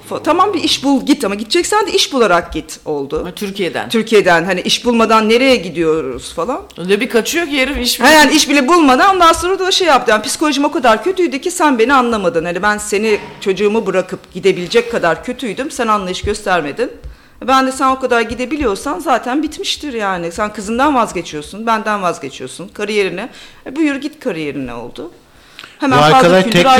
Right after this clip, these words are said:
Speaker 1: ayrıldık.
Speaker 3: mu? Tek çocuk mu?
Speaker 1: E, çok şımartılmış bir erkek çocuğu.
Speaker 3: Belli çok şımartılmış bu.
Speaker 1: Her şey ona olsun, her şey ona.
Speaker 2: Hmm.
Speaker 1: O yüzden de gitti ama şey oldu, gene iyi yani şu anda.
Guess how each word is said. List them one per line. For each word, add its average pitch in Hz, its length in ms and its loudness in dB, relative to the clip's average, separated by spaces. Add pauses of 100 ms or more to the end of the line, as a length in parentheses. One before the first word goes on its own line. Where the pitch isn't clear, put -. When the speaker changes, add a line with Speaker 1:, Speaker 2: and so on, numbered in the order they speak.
(120)
Speaker 1:
ayrıldık. 226 180 2
Speaker 3:
mu? 113 200 -2
Tek 151 200 -4
çocuk 120 340 -8
mu? 113 180 -6
Speaker 1:
E, 202 160 -2
çok 254 180 -8
şımartılmış 220 560 -4
bir 247 40 2
erkek 208 320 0
çocuğu. 151 260 -12
Speaker 3:
Belli 147 280 0
çok - 240 0
şımartılmış 120 760 -2
bu. 95 100 -14 (120)
Speaker 1:
Her 220 220 4
şey 233 200 2
ona 208 260 0
olsun, 156 280 -4
her 190 240 2
şey 185 220 -2
ona. 139 260 -6
Speaker 2:
Hmm. 160 220 -6
Speaker 1:
O 214 80 0
yüzden 175 440 0
de 339 140 -8 (760)
gitti 285 320 -6 (120)
ama 466 100 -6 (220)
şey 494 140 4
oldu, 277 260 -2
gene 285 380 -2
iyi 359 220 -4
yani 240 300 0
şu 202 180 -4
anda. 165 320 -2